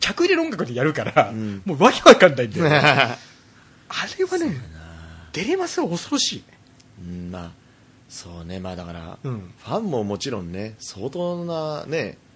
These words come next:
Speaker 1: うん。
Speaker 2: あの、そうね、クレイジーというか、その、狂乱にいますけどもね。
Speaker 1: うん。
Speaker 2: あの歓声浴びたらね、若い女の子たち来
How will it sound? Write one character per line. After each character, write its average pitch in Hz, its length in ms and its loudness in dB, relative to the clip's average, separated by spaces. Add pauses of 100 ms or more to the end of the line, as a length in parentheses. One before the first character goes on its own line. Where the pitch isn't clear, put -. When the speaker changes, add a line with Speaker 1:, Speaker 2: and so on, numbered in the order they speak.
Speaker 1:
う 123 40 -8
ん。 98 180 -10 (100)
Speaker 2:
あ 95 160 -8
の、 95 160 -12
そ - 160 -12
う - 40 -12
ね、 101 240 -10 (760)
ク - 80 -8
レ 113 100 2
イ 101 40 0
ジ 95 80 -4
ー - 20 -10
と 98 120 -4
い 98 40 -2
う 92 80 -4
か、 104 80 -10
そ 98 140 -10
の、 92 180 -10 (140)
狂 120 180 -4
乱 113 220 -2
に 110 100 -6
い 110 40 -6
ま 113 100 -4
す - 80 -10
け 104 80 -6
ど 85 100 -14
も 85 80 -16
ね。 87 100 -18 (100)
Speaker 1:
う 117 40 -8
ん。 104 100 -6 (540)
Speaker 2:
あ 156 100 -12
の 170 120 -6
歓 170 240 -6
声 185 140 -6
浴 180 160 0
び 180 60 -8
た 170 140 -4
ら 95 120 -4
ね、 87 440 -8 (640)
若 95 280 -6
い 165 100 -2
女 104 260 -4
の 98 80 -8
子 98 80 -16
た 87 80 -16
ち - 160 -10
来 - 160 -10